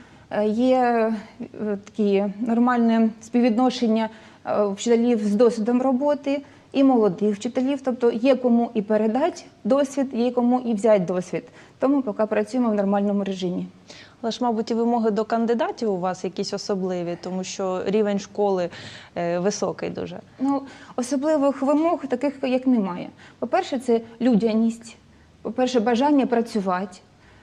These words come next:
Speaker 1: Ну, наступна, мабуть, вимога — це, звичайно,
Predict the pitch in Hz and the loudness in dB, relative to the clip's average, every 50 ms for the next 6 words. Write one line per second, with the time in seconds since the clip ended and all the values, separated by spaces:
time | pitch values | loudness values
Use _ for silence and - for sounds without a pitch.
0 | _ - - 247 226 196 - - 269 247 247 247 254 254 - - 233 226 - 311 | _ -6 -4 -2 -2 -2 -4 -8 -8 -8 -6 -6 -6 -6 -6 -6 -6 -2 -2 -2
1 | 285 269 262 247 240 240 233 233 226 226 220 233 240 254 269 262 254 226 - - | 0 2 2 2 2 2 2 2 2 2 4 4 4 4 4 2 2 0 0 0
2 | 220 208 196 233 - - 233 208 - 277 294 285 254 226 208 | 0 0 0 -4 -8 -10 -8 -4 -2 0 2 4 4 2 2